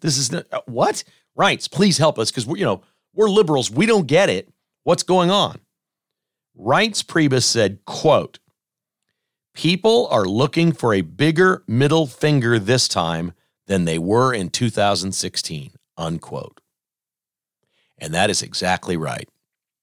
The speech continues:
Americans are pissed. Americans are pissed at the way the country's going,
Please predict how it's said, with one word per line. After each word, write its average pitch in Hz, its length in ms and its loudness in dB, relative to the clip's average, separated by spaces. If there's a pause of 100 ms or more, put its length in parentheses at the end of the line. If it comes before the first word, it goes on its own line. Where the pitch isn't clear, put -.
(720)
Americans 92 400 -4
are 69 60 -12
pissed. - 600 -8 (840)
Americans 92 320 -4
are - 100 -16 (100)
pissed - 380 -4
at 82 80 -8
the 73 120 -8 (140)
way 90 180 -8
the 73 100 -8
country's 117 400 -4
going, 135 400 0